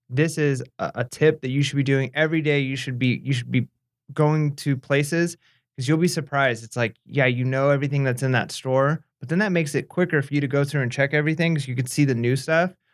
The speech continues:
Um, and you never know when that new shipment comes in. You wanna be there when that, that,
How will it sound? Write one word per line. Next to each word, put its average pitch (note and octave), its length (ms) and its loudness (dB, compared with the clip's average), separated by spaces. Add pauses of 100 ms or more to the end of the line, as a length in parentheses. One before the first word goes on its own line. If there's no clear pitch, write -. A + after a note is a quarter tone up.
(200)
Um, A#2+ 280 -2
and C#3+ 140 -2
you D3 100 2
never C3+ 420 0
know C#3 260 2
when B2 140 -2
that A2+ 200 -6
new C3 240 2
shipment C3+ 400 -2
comes C3 220 0
in. B2 200 2
You A#2 120 -4
wanna C#3 220 2
be C#3+ 220 0
there A2+ 260 0
when A2 180 -2
that, G#2+ 200 -2 (200)
that, - 240 -2